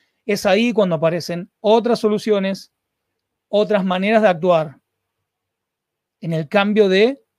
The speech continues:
interpretación, en el cambio de percepción. Laura, compartiendo un poco de lo que estamos charlando, justo eso, esa,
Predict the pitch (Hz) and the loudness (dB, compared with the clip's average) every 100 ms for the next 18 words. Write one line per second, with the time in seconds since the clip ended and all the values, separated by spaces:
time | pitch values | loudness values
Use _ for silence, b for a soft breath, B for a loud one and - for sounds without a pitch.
0 | _ - 190 180 175 160 147 147 139 - | _ -6 -6 -4 -4 -6 -8 -10 -14 -20
1 | _ _ _ _ _ 170 165 156 208 196 | _ _ _ _ _ -8 -6 -2 -2 0
2 | 180 190 254 - _ _ - 196 175 156 | -2 -2 -4 -10 _ _ 0 0 0 -8
3 | - 143 139 _ _ _ _ _ _ _ | -10 -12 -12 _ _ _ _ _ _ _
4 | _ _ _ _ _ _ _ - 185 202 | _ _ _ _ _ _ _ -4 2 2
5 | 214 233 240 - - 165 165 196 202 190 | 4 2 0 -6 -8 -6 -6 -4 -2 0
6 | 196 185 165 190 190 - 196 208 202 190 | 0 -2 -4 -4 -4 -4 -2 0 -2 -4
7 | 185 208 202 202 202 b b b _ - | -2 0 0 -2 -4 b b b _ -2
8 | - 151 135 | -2 -8 -12